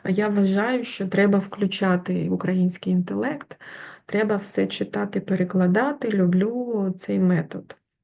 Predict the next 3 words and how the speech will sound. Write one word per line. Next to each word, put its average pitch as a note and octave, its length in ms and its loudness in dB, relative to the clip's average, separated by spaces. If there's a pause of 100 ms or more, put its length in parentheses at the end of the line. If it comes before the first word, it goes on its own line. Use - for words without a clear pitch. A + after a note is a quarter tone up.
(880)
Hello, G#3+ 520 4 (720)
I'm G#3+ 180 4
Sunil. F#3+ 680 0